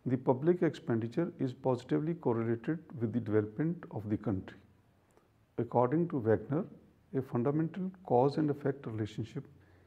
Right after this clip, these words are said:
exists between the growth of an industrializing economy and the relative growth of its public sector. The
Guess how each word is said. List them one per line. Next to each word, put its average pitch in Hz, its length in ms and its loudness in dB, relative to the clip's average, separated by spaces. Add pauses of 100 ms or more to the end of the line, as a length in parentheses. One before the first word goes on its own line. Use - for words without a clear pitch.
(240)
exists 120 580 0
between 120 380 -4
the 135 100 -2
growth 113 340 -2
of 131 200 0
an 151 260 0 (140)
industrializing 139 760 0
economy 139 380 0 (720)
and 127 180 4
the 127 120 2
relative 120 460 4 (120)
growth 135 320 0
of 110 240 -6
its 127 160 -6
public 101 420 -2
sector. - 320 -8 (1080)
The 139 280 0